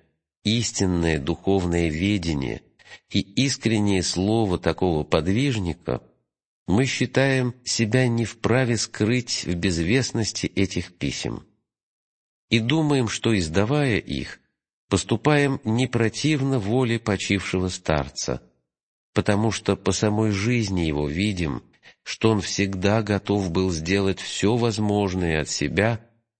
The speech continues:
в чем видел душевную пользу ближних, и желал благодетельствовать им даже и по смерти. Из доставленных нам писем при печатании их исключено то, что относится, собственно,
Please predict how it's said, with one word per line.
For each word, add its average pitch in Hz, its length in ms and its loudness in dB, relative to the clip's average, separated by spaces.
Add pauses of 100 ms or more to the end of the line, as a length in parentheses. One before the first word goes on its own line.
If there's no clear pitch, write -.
в - 100 -14
чем 120 260 4
видел 107 400 0
душевную 101 680 0
пользу 101 440 0
ближних, 87 680 -2 (520)
и 101 120 4
желал 95 680 0
благодетельствовать 95 1500 0
им 87 340 -2 (360)
даже 107 380 0
и - 180 -6
по 104 140 0
смерти. 69 720 -6 (1900)
Из 113 180 2
доставленных 135 800 0
нам 113 240 2
писем 139 600 -2
при 95 240 0
печатании 87 760 0
их 120 420 -4 (460)
исключено 117 680 0
то, 139 220 -2
что 123 220 0
относится, 110 640 -2
собственно, 110 840 0